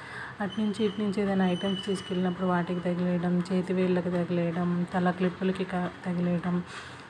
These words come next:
కాళ్ళ పట్టీలకి తగిలేయడం, గాజులకి తగిలేయడం, ఇట్లా దేనికి పడితే దానికి తగిలేస్తా ఉన్నాయన్నమాట. చాలా చిరాగ్గా ఉంది. అంటే సరే కొన్నాను కదా, ఇంకా ఫోర్ ఫైవ్ టైమ్స్ వాడేసి తర్వాత పక్కకు పడేద్దాం అన్నట్లుగా కానీ వేస్తూ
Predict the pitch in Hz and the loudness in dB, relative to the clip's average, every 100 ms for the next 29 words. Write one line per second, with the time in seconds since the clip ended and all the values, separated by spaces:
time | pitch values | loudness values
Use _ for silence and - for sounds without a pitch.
0 | - - 196 190 190 190 180 190 185 190 | -14 2 6 6 4 2 0 2 2 2
1 | 180 175 170 170 170 170 175 175 170 175 | 0 0 0 0 0 0 2 2 2 -2
2 | 170 - 165 170 170 170 180 175 180 190 | -4 -6 -4 -2 -4 -2 0 2 4 4
3 | 185 190 180 208 196 190 190 180 180 180 | 4 2 2 0 2 0 0 0 2 0
4 | - 190 196 196 190 180 180 175 185 190 | 0 0 2 2 2 2 2 0 -2 -2
5 | 180 175 175 170 175 170 185 175 170 208 | -2 -2 -2 0 0 0 0 0 0 -2
6 | 277 - - - - - 196 190 190 185 | -6 -10 -16 -16 -16 -14 -6 -4 -2 -2
7 | 180 175 175 175 180 180 175 175 226 220 | -2 -2 0 2 2 2 0 0 0 0
8 | 175 165 165 180 170 180 175 175 170 180 | -2 -2 0 2 2 0 0 0 -2 0
9 | 190 180 175 175 185 180 175 175 180 185 | 2 2 2 0 -2 0 0 0 0 -2
10 | 180 185 180 180 175 170 170 175 175 175 | -2 -4 0 2 2 0 0 2 2 2
11 | 175 170 180 214 311 349 - - - - | 0 -2 -4 -2 -4 -6 -12 -18 -16 -16
12 | - - - - - - 208 202 190 175 | -18 -18 -18 -18 -16 -6 -2 2 2 2
13 | - | 0